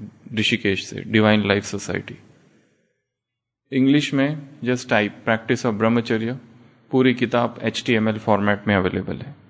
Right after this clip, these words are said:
होल बुक अवेलेबल, पीडीएफ़ भी अवेलेबल है फ्री। स्वामी शिवानंद डिवाइन लाइफ सोसाइटी, सेकंड बुक। थर्ड बुक, brahmacharya by Swami Shivananda Maharashtra,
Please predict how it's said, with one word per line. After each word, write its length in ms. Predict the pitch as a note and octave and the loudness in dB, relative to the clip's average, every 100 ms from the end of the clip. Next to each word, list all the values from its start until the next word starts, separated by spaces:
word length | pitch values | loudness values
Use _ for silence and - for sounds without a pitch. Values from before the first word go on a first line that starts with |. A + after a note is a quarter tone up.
| _ _ _ _ _ _ _ | _ _ _ _ _ _ _
होल 200 | A#2 G#2+ | 6 6
बुक 360 | G2+ A#2+ B2 - | 6 2 2 0
अवेलेबल, 480 | G2+ F#2+ F#2 F#2+ F#2+ | 2 2 0 -4 -2
पीडीएफ़ 420 | - B2 B2 B2 | 2 6 8 6
भी 120 | B2 | 6
अवेलेबल 520 | A2+ A2 A2+ A2+ A#2 | 6 6 2 2 2
है 60 | A#2+ | 2
फ्री। 560 | A#2+ C3 B2 F2+ - - - - _ _ _ _ B3 A3 - _ _ _ _ _ | 0 2 2 2 -6 -18 -20 -20 _ _ _ _ _ -20 -20 _ _ _ _ _
स्वामी 400 | - A2 A2+ A#2+ | -6 -2 0 0
शिवानंद 520 | - A#2 A2+ A#2 A#2+ | 0 0 0 0 0
डिवाइन 460 | A2+ A2 A2 A2+ G#2+ | 2 2 4 2 0
लाइफ 220 | G2+ G#2 | -2 -2
सोसाइटी, 600 | - G2+ G2 E2+ - - - - _ _ | -4 -4 -2 -4 -6 -12 -16 -20 _ _
सेकंड 400 | - A2 A2+ A2 | 0 2 4 2
बुक। 240 | F#2+ - - - - - _ - _ _ - | 0 -4 -16 -18 -20 -20 _ -20 _ _ 4
थर्ड 220 | C3 B2+ | 8 8
बुक, 340 | A2 G2+ - - - - - _ _ _ _ _ _ _ _ _ _ _ _ _ _ _ _ _ _ _ _ _ _ _ | 6 0 -2 -12 -18 -20 -20 _ _ _ _ _ _ _ _ _ _ _ _ _ _ _ _ _ _ _ _ _ _ _
brahmacharya 840 | F#2+ A2 A2+ G#2+ G2+ E2 D#2+ B2+ - - | -2 4 4 4 2 0 -4 -6 -12 -10
by 280 | G2+ G#2+ A#2 | 2 4 4
Swami 360 | A#2 A#2+ A#2+ B2 | 2 0 2 2
Shivananda 520 | B2 A2 A2 A2+ A2 | 4 4 4 2 2
Maharashtra, 600 | G2+ G#2 G#2 - - - | 0 2 0 -2 -8 -16